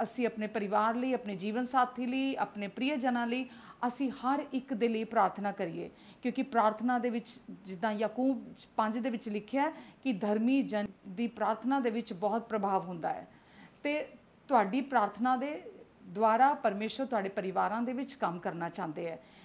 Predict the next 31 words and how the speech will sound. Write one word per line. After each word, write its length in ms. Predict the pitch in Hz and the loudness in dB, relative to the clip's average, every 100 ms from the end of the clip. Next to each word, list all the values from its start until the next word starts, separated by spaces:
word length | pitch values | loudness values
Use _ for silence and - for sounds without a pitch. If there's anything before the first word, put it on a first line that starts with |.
| - | 0
ਇਸ 80 | 240 | 0
ਕਰਕੇ 400 | - 254 240 254 | 2 0 0 0
ਹਮੇਸ਼ਾ 460 | 208 208 214 214 262 | 0 0 -2 0 -2
ਪ੍ਰਾਰਥਨਾ 560 | 254 214 190 202 208 | 2 2 2 0 -2
'ਚ 140 | 226 277 | -2 0
ਲੱਗੇ 300 | 233 170 185 | 0 0 -2
ਰਹੀਏ। 220 | 175 175 | -2 -4
ਸਵਰਗ 340 | - 247 240 | -2 2 2
ਸਾਡੇ 300 | 247 277 240 | 4 4 4
ਲਈ 140 | 240 247 | 2 -2
ਖੁੱਲ੍ਹਾ 420 | 240 240 254 262 | -2 4 8 8
ਹੈ, 60 | 262 - - - | 6 -4 -18 2
ਪਰਮੇਸ਼ਰ 360 | 247 233 240 262 | 4 4 2 0
ਦਾ 100 | 247 | 0
ਪ੍ਰੋਵੀਜ਼ਨ 440 | 240 233 247 311 | 0 0 2 0
ਸਾਡੇ 280 | 294 254 226 | 4 4 4
ਲਈ 180 | 240 247 | 0 0
ਅਵੇਲੇਬਲ 500 | 214 226 240 247 254 | 2 2 2 2 4
ਹੈ, 120 | 269 | 4
ਪਰਮੇਸ਼ਰ 460 | 254 208 220 220 247 | 4 -2 -2 -4 -2
ਨੇ 100 | 247 | -2
ਸਭ 300 | - 339 440 | -4 -6 -4
ਕੁਝ 240 | - 392 | -2 -2
ਸਾਡੇ 280 | - 254 214 | 2 2 4
ਲਈ 100 | 220 | 0
ਪੂਰਾ 280 | 220 202 202 | 0 2 2
ਕਰ 180 | 208 | 2
ਦਿੱਤਾ, 400 | 170 190 - 262 277 - - - 240 | -2 -2 2 2 2 -6 -20 -6 -6
ਅਸੀਂ 240 | - 262 | -2 -4
ਕੇਵਲ 300 | 233 214 226 | -2 -2 -2
ਵਿਸ਼ਵਾਸ 520 | 185 190 - 190 180 | -2 -6 -4 -4 -4